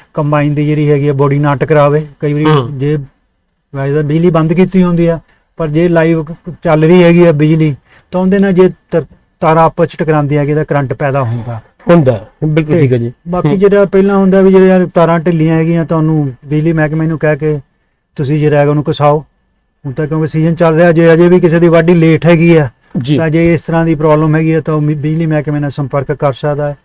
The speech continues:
Speaker 1: ਜਿੱਥੇ ਟਰਾਂਸਫਾਰਮਰ ਲੱਗੇ ਹੋਏ ਆ, ਉਹਦੇ ਆਸੇ-ਪਾਸੇ ਜਿਹੜੀ ਹੈਗੀ ਆ ਕਣਕ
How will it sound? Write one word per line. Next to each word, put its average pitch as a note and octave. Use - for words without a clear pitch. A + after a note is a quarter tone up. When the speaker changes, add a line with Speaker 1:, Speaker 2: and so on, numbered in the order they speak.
Speaker 1:
ਜਿੱਥੇ D#3
ਟਰਾਂਸਫਾਰਮਰ D#3
ਲੱਗੇ D3
ਹੋਏ E3
ਆ, C3
ਉਹਦੇ E3
ਆਸੇ-ਪਾਸੇ E3
ਜਿਹੜੀ D#3+
ਹੈਗੀ D#3+
ਆ D#3+
ਕਣਕ D3